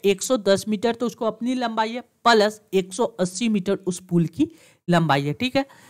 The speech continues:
समय बराबर कितना होता है, समय, टाइम बराबर क्या होता है, distance upon speed, टाइम बराबर क्या होता है, डिस्टेंस distance upon क्या होता है? स्पीड होता है।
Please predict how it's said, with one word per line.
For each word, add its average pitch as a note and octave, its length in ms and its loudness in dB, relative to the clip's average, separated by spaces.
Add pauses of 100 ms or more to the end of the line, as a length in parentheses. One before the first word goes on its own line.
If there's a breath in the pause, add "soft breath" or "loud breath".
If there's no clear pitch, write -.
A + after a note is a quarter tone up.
(220 soft breath)
समय A3 440 2
बराबर B3+ 320 2
कितना G#3+ 320 -4
होता F3+ 260 0
है, A3 80 -2
समय, G3+ 440 -2
टाइम A3 340 2
बराबर A3+ 280 2
क्या G#3 160 2
होता F3 200 0
है, G3 60 2
distance F#3+ 500 -2
upon G#3+ 320 -2
speed, A#3+ 240 -4 (120)
टाइम G3 240 0
बराबर G#3+ 280 0
क्या F#3 140 0
होता F3 220 0
है, G3 60 2
डिस्टेंस F3 720 -2 (1300 soft breath)
distance G#3 640 0
upon A3 360 0
क्या G#3+ 100 2
होता F3+ 220 0
है? - 160 -6
स्पीड C4 360 0
होता A#3 220 2
है। A3 80 0